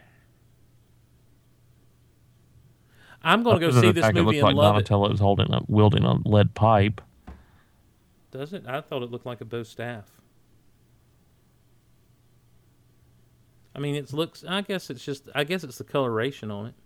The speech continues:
Speaker 2: I just don't.
Speaker 1: But if they're
Speaker 2: Ra-,
Speaker 1: from the
Speaker 2: Ra-,
Speaker 1: sewers, maybe he would be
Speaker 2: Raphael's,
Speaker 1: willing.
Speaker 2: Raphael's bandana goes over his head.
Speaker 1: Mm-hmm.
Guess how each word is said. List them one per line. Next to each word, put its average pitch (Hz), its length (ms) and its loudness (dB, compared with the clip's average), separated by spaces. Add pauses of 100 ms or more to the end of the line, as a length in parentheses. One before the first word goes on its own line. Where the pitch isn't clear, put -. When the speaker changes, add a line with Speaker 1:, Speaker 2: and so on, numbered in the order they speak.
(920)
Speaker 2:
I 147 180 0
just - 280 -4
don't. 165 320 4 (1800)
Speaker 1:
But 170 120 2
if 180 80 0
they're 185 120 2
Speaker 2:
Ra-, - 60 2
Speaker 1:
from 214 200 6
the 185 80 2
Speaker 2:
Ra-, 120 140 6
Speaker 1:
sewers, 214 360 4
maybe 196 260 2
he 202 80 0
would 214 120 -2
be 113 60 2
Speaker 2:
Raphael's, - 220 -2
Speaker 1:
willing. 123 300 0
Speaker 2:
Raphael's 120 560 2
bandana 104 540 -2
goes 107 640 0
over 104 320 4
his 101 320 0 (420)
head. 98 360 2
Speaker 1:
Mm-hmm. 123 400 -6